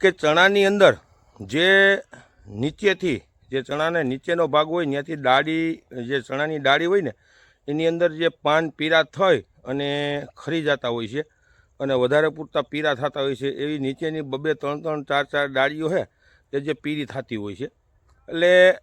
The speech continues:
<clears throat> ઘણા ખેડૂતોને આપણે એને ફોને આવતા હોય છે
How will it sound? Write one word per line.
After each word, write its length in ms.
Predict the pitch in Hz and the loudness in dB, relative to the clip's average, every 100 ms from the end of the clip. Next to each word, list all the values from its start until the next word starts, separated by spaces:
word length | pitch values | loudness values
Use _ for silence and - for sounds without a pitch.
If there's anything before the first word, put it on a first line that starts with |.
| _ - | _ -4
<clears throat> 1040 | 202 165 123 - _ _ _ _ _ _ | -2 -2 -4 -14 _ _ _ _ _ _
ઘણા 200 | 139 175 | 2 4
ખેડૂતોને 460 | 160 180 180 180 175 | 2 -2 -2 -2 -2
આપણે 220 | 165 175 | -2 -2
એને 100 | 165 | -4
ફોને 380 | 120 156 160 143 | -4 -4 -2 0
આવતા 280 | 120 113 117 | -2 -4 -6
હોય 180 | 117 | -6
છે 160 | 104 156 | -8 -12